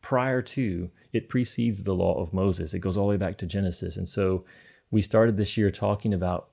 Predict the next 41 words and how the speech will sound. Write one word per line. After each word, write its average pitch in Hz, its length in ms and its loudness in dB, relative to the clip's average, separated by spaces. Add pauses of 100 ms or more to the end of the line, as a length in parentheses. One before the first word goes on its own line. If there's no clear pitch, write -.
weekly 104 320 0
rhythms. 98 540 0 (540)
Mm. 196 100 -4 (280)
And 98 580 2
one 98 400 2
of 107 100 2
the 104 80 2
rhythms 104 340 4
that - 120 -2
we 98 80 0
see 104 180 -4
in 95 100 2
Scripture - 420 -2
is 87 140 0
that 90 200 -4
there's 90 200 -2
a 90 60 -2
seven-day 101 600 0
cycle 90 680 -2 (460)
going 95 220 2
all 113 260 2
the 120 60 4
way 113 80 4
back 98 260 0
to - 80 -10
the 90 60 -4
beginning. 85 500 -2 (720)
And 95 440 2 (500)
we 104 220 2
do 110 220 4
well 104 360 2
to, 95 580 0
to 98 240 -2
reset 98 600 0
on 90 140 -2
a 87 60 -2
weekly 92 380 -2
basis, 87 640 -4
whether 87 200 -2
that's 87 300 -4
on 87 380 -4